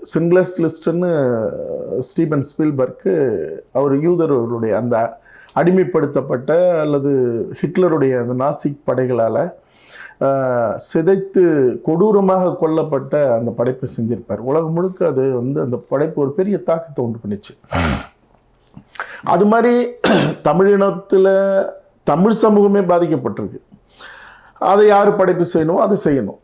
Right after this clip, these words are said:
சரி, அதெல்லாம் செய்யும்போது இ-, நாம் பிறந்த சமூகம் வந்து இப்படி அடிமைப்பட்டு கிடக்குதே அப்படின்னா நூறு சதவீதம் அவர்கள் சொல்லணும்.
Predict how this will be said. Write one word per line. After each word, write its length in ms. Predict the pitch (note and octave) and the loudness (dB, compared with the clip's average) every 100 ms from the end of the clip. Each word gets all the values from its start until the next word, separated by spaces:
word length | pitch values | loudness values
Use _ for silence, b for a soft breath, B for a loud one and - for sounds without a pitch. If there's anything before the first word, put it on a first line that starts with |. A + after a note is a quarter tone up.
| _ | _
சரி, 500 | - G3 F3+ F3 E3 | -2 2 4 4 2
அதெல்லாம் 440 | - E3+ G3 G3+ G3+ | 2 4 4 4 2
செய்யும்போது 600 | F#3+ F3 F3 E3+ E3 E3 | 2 2 2 2 2 2
இ-, 220 | C#3+ D3+ | 2 2
நாம் 360 | D#3 F3 A3 | 2 2 2
பிறந்த 300 | G3 G#3 G3+ | 4 4 2
சமூகம் 440 | G3 E3+ E3 E3 D#3+ | 2 0 -2 -2 -4
வந்து 600 | D3+ D#3 D#3 D3 B2 A2 D#2 F#2 | -4 -2 -2 0 0 -2 -2 -2
இப்படி 580 | C3 C3 C3 A#2+ A#2+ - B B - | -2 0 0 0 -4 -8 B B 0
அடிமைப்பட்டு 560 | D3+ D#3+ E3 D3+ B2+ | 2 2 0 -2 -4
கிடக்குதே 600 | B2 A#2+ A#2 A#2 A#2 D#2+ - _ b b - | -2 -2 -2 -2 -2 -4 -8 _ b b -2
அப்படின்னா 640 | D3 D3 E3+ G3+ C4+ A3+ - _ F3+ - | 0 2 0 2 0 -2 -6 _ -8 -2
நூறு 500 | E3+ F3 A3+ C4+ C4 | 0 2 2 2 2
சதவீதம் 520 | F#3+ G#3 G#3+ G#3 G#3+ | 2 2 4 4 4
அவர்கள் 380 | E3 D#3+ E3+ F3 - | 2 2 2 0 -2
சொல்லணும். 400 | C3+ C3+ A#2+ | 0 0 -4